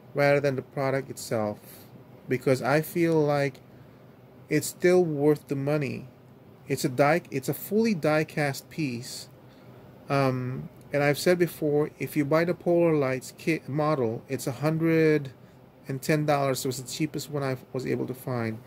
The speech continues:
And then the Polar Light Kit's kit, lighting kit, is another hundred dollars, and then the painting, and then putting it together, and then sanding it. Uh, if you knew how to do that, right? The, the talent,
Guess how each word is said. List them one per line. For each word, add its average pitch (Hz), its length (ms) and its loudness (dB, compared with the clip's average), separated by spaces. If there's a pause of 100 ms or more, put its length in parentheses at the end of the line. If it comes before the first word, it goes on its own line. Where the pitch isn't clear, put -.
(440)
And 139 160 2
then 143 140 4
the 135 80 0
Polar 156 400 2
Light 143 300 0
Kit's - 460 -4
kit, 156 380 -2 (180)
lighting 147 320 0
kit, 113 300 0 (640)
is 131 120 -6
another 151 300 2
hundred 127 260 -4
dollars, 117 340 -4
and 127 240 -6
then 139 360 2
the 131 80 -2
painting, 143 800 -4
and 120 180 -4
then 139 200 4
putting 151 300 2
it 139 100 -4
together, 131 480 0
and 113 120 -4
then 135 140 0
sanding 143 680 0
it. 110 140 -4 (920)
Uh, 123 360 0
if 196 360 6
you 180 140 2
knew 180 220 4
how 165 160 2
to 156 60 2
do 147 240 -2
that, 127 300 -6 (760)
right? 127 340 0 (240)
The, 135 300 4
the 131 100 2
talent, 156 640 0